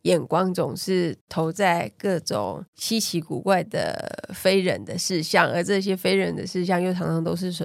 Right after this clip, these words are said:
从人所延伸出去的这样子。然后震惊也好，胡闹也好，就是你的各种路上以及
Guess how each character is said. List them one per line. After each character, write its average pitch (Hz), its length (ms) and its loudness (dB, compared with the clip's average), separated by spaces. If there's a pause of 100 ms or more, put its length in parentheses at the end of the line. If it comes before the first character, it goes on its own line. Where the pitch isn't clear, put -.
(140)
从 165 280 0
人 170 280 -2
所 165 420 -4
延 - 240 -4
伸 180 220 -2
出 175 180 -2
去 180 260 -2
的 120 200 -6
这 190 100 -4
样 147 180 0
子。 - 160 -8 (200)
然 180 200 6
后 180 720 2 (160)
震 196 300 6
惊 190 240 -2
也 165 140 0
好， 175 180 -4
胡 160 200 -4
闹 180 200 2
也 - 160 -2
好， 185 180 -4
就 - 140 -4
是 196 420 -2 (420)
你 185 180 2
的 180 280 6 (240)
各 240 140 8
种 165 400 0
路 220 260 4
上 196 380 2 (400)
以 160 140 -4
及 160 420 -2